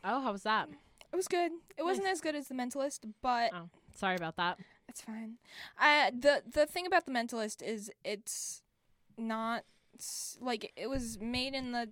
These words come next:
Speaker 2: early two thousands, so there's not
Speaker 1: Yeah.
Speaker 2: a whole, you know, there were no
Speaker 1: Yeah,
Speaker 2: good
Speaker 1: I know what you
Speaker 2: female
Speaker 1: mean.
Speaker 2: roles or anything.
Speaker 1: I know what's up.
Speaker 2: But it was, like, really cool science.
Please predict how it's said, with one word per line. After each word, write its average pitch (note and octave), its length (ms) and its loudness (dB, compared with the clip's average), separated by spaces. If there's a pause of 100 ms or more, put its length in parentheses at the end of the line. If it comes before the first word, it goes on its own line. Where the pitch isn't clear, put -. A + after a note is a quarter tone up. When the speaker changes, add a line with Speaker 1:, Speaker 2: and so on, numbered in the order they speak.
(120)
Speaker 2:
early A3 260 0
two G#3+ 140 -10
thousands, F#3 540 -4
so G3 120 -8
there's G#3 260 -2
not G#3+ 220 0
Speaker 1:
Yeah. G3 60 4
Speaker 2:
a F#3 540 4
whole, F3+ 80 2
you B3 80 0
know, C4 260 2
there B3 160 2
were A#3 100 2
no C4+ 60 2
Speaker 1:
Yeah, C4+ 300 6
Speaker 2:
good C4+ 160 8
Speaker 1:
I D4 40 4
know F4 100 4
what C#4 100 6
you A3 80 2
Speaker 2:
female D4 360 6
Speaker 1:
mean. B3+ 80 4
Speaker 2:
roles B3+ 540 4
or B3 120 -2
anything. B3 440 -4
Speaker 1:
I E4+ 60 4
know F#4+ 180 6
what's C4 180 0
up. G#3 320 6 (560)
Speaker 2:
But D4 120 4
it D4 80 4
was, D#4+ 120 -2
like, D4 200 2
really C#4 280 2
cool B3+ 220 -4
science. - 760 -6